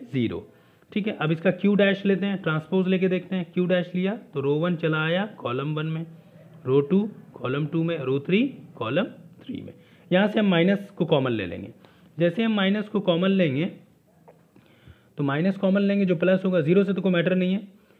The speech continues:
यहाँ का minus क्या हो जाएगा, Plus बन जाएगा, ये ज़ीरो वैसे ही रहेगा, ये प्लस वन क्या बन जाएगा, Minus one, minus कॉमन ले लिया मैंने, ज़ीरो यही है, माइनस फ़ाइव बाई टू बन जाएगा, प्लस फ़ाइव बाई टू, और ये ज़ीरो, ये फ़ाइव बाई टू बन जाएगा माइनस फ़ाइव बाई टू, ये ज़ीरो, ये zero।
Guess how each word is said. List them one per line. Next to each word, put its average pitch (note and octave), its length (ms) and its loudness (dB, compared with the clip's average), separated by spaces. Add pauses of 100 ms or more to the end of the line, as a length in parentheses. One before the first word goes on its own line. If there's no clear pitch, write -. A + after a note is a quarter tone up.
(240)
यहाँ C#3+ 240 2
का F#3+ 100 2
minus F#3 340 2
क्या G3 120 2
हो F#3+ 100 4
जाएगा, F#3 220 2
Plus D3 260 0
बन F3 160 2
जाएगा, F3 340 0
ये D3+ 180 -2
ज़ीरो D3+ 240 0
वैसे D#3+ 180 0
ही F3+ 60 -4
रहेगा, E3+ 300 -4
ये D3 180 0
प्लस E3+ 300 0
वन F#3 140 2
क्या F#3 120 2
बन F#3 160 0
जाएगा, F#3 280 0
Minus B2+ 360 -4
one, D#3 100 0
minus D3+ 260 0
कॉमन F3 220 2
ले E3 100 6
लिया A#2+ 160 0
मैंने, G2+ 240 -6
ज़ीरो D3 360 0
यही D#3 260 0
है, F3 160 -4 (100)
माइनस D3+ 260 -4
फ़ाइव E3 200 -2
बाई E3+ 100 4
टू E3+ 140 -4
बन E3 140 0
जाएगा, D#3+ 160 2
प्लस D3+ 260 -2
फ़ाइव E3+ 220 -2
बाई E3 120 2
टू, E3 180 -6 (640)
और B2 80 -6
ये C#3 160 4
ज़ीरो, D3+ 300 0 (460)
ये C#3 140 2
फ़ाइव D#3+ 300 2
बाई E3 120 6
टू E3 100 0
बन D#3+ 160 2
जाएगा D#3 160 0
माइनस B2+ 260 -4
फ़ाइव D#3+ 240 -4
बाई D#3+ 120 -2
टू, D#3+ 160 -6
ये C3 160 -4
ज़ीरो, D3+ 280 -4
ये A#2 120 -6
zero। G#2+ 200 -12